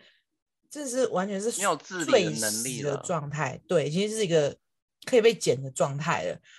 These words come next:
Speaker 1: 然后我们有一个同学就气到直接打那个学妹的脸，就说：“别给我给笑！”然后就啪，
Speaker 2: 我好像知道在讲谁欸，
Speaker 1: 赏他两巴掌。
Speaker 2: 因为每次喝酒会做这种事的只有他。
Speaker 1: <laughs> 对，对，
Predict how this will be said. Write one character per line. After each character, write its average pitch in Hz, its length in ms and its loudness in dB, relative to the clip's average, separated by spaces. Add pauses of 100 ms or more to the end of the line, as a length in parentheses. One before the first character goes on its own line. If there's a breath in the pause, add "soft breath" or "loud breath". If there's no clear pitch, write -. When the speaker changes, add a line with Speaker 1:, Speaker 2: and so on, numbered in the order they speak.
(140 soft breath)
Speaker 1:
然 208 100 4
后 254 80 10
我 240 60 6
们 165 160 2
有 147 60 0
一 - 20 -2
个 165 100 0
同 165 300 -2
学 175 160 2
就 175 60 0
气 185 360 4
到 175 160 8
直 147 80 2
接 156 120 2
打 139 260 -2
那 175 100 -2
个 180 80 0
学 143 300 -4
妹 151 200 -2
的 104 80 -6
脸， - 200 -14
就 131 60 -14
说 151 140 -10
：“别 392 100 6
给 370 80 4
我 - 60 4
给 311 200 4
笑！” 208 400 10
然 185 100 10
后 196 60 4
就 - 80 -8 (180)
啪， 165 360 2 (100)
Speaker 2:
我 175 120 2
好 143 120 4
像 269 100 8
知 277 80 4
道 294 120 8
在 302 80 8
讲 190 240 4
谁 - 0 -
欸， - 60 -2
Speaker 1:
赏 - 20 -6
他 156 160 2
两 151 100 4
巴 156 140 6
掌。 180 80 2
Speaker 2:
因 240 60 0
为 262 40 2
每 208 160 0
次 214 140 -8
喝 226 120 2
酒 180 160 0
会 196 120 0
做 202 100 -2
这 190 100 -4
种 147 80 0
事 160 120 -6
的 147 80 -2
只 143 80 -4
有 117 60 2
他。 101 380 -2 (340 loud breath)
Speaker 1:
<laughs> - 340 -20
对， 294 100 6 (500 loud breath)
对， 254 380 4